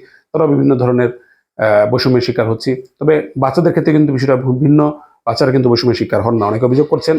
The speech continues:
এই বর্তমান পরিস্থিতির আলোকে অনেকে অভিযোগ করছেন যে বাচ্চারা বৈষম্যের শিকার হয়। দেখুন, আহ,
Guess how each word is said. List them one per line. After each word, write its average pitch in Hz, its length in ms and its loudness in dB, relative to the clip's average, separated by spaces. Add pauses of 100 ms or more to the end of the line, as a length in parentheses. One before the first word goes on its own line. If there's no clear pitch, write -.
(120)
এই 139 160 2
বর্তমান 147 300 -2
পরিস্থিতির 160 340 0
আলোকে 160 180 0
অনেকে 127 180 0
অভিযোগ 113 200 -6
করছেন 135 240 -6
যে 139 60 2
বাচ্চারা 123 440 0 (460)
বৈষম্যের 123 260 0
শিকার - 220 -6
হয়। 110 80 -2
দেখুন, 143 220 0 (400)
আহ, 120 420 0